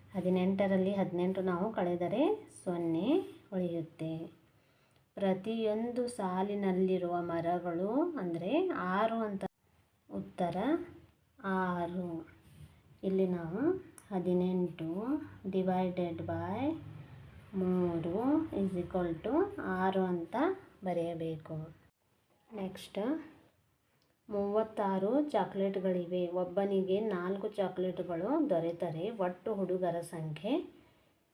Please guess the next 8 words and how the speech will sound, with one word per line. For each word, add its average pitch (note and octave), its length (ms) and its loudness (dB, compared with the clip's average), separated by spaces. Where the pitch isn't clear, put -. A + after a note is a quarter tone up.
ಎಷ್ಟು? E3+ 880 -2
ಇಲ್ಲಿ G3 240 0
ನಾವು F#3+ 440 0
ಮೂವತ್ತಾರು F#3 1300 0
ಭಾಗಲೆ E3+ 400 -2
ನಾಲ್ಕು E3+ 380 -2
ಅಂತ F3 220 -2
ಬರೆಯೋಣ. E3+ 480 -4